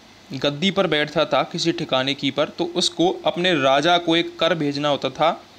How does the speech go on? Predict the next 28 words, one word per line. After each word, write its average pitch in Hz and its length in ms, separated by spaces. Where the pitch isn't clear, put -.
और 160 200
उसी 185 260
को 165 180
ये 160 60
जो 170 160
ठाकुर 160 400
होते 147 260
थे 170 180
ये 180 100
तलवार 160 460
बंधाई 139 360
के 147 140
रूप 127 200
में 156 100
वसूल 139 320
करते 117 320
थे। - 140
तलवार 156 380
बंधाई 156 300
कर 175 160
और 151 280
भी 165 100
रियासतों 151 460
में 147 120
होता 135 220
था, 170 240
ठीक 165 160
है। 247 100